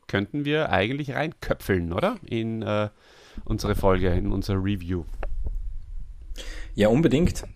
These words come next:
Speaker 2: Äh, wir sind ja heute vier. Äh, die Folge gibt auch recht viel her. Da verlieren wir keine Zeit und wir sagen,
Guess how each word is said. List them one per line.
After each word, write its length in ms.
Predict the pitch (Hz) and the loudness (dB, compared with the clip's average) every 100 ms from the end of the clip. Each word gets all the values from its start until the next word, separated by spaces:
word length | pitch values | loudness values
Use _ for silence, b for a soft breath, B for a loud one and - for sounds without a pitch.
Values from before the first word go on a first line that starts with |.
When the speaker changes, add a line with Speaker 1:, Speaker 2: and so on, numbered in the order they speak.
| - | -2
Speaker 2:
Äh, 280 | 107 110 110 98 | 2 2 2 0
wir 100 | 113 | -2
sind 200 | 110 135 | 0 0
ja 100 | 113 | 2
heute 460 | 120 120 123 120 110 | 2 2 4 6 4
vier. 580 | - 117 160 185 160 - 107 107 | 0 0 2 0 -2 -2 0 0
Äh, 40 | 107 | 0
die 60 | |
Folge 420 | 110 - 127 139 123 | -4 -2 -2 0 -4
gibt 300 | - - - | -4 -10 -2
auch 260 | 110 120 | -2 0
recht 220 | 117 120 | -2 -4
viel 200 | - 135 | -2 -2
her. 420 | 101 113 143 190 - B B B B B | 0 2 2 0 -10 B B B B B
Da 140 | 98 | -2
verlieren 380 | 98 117 117 135 | 2 2 2 2
wir 140 | 127 | 2
keine 420 | 117 - 101 135 123 | 0 -2 0 0 0
Zeit 340 | - 95 131 | 0 0 0
und 500 | - 113 123 127 - - | 0 0 0 -2 -6 -14
wir 220 | 113 120 | 0 2
sagen, 560 | 113 101 110 139 135 | 2 0 -2 -2 -4